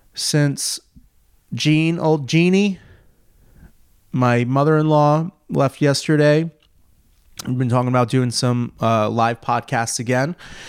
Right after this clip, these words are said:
Those are usually via video, via Patreon. So, uh, I would love it if you join me there. And if you're new to the show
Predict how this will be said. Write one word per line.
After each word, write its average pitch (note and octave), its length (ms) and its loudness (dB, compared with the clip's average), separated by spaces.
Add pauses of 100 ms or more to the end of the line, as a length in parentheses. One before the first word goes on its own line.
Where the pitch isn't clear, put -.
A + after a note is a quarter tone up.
(120)
Those B2+ 180 -2
are C3 60 0
usually C3 680 2 (560)
via A#2+ 760 0
video, B2+ 880 0
via A2 300 -2
Patreon. B2 880 -4
So, G#2+ 580 -2
uh, G2+ 320 -2
I - 20 -6
would G#2 140 -6
love A2+ 240 -2
it B2+ 180 -4
if - 200 -8
you A2 100 -2
join A2+ 300 -2
me A2 100 -2
there. B2 480 0 (640)
And A#2+ 600 0
if - 140 -8
you're A#2+ 120 0
new C3+ 160 2
to C#3 120 -2
the B2 120 -2
show D3 520 0